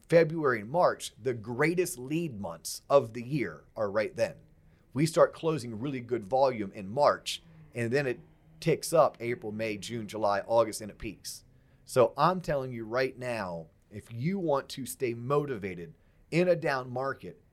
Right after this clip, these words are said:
it starts with your mindset, and it starts with you picking dates on the calendar that you're gonna work towards. Nothing matters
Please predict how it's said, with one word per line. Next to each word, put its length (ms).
it 160
starts 400
with 200
your 120
mindset, 600
and 140
it 60
starts 320
with 140
you 80
picking 440
dates 500
on 140
the 80
calendar 580
that 160
you're 140
gonna 140
work 300
towards. 520
Nothing 460
matters 560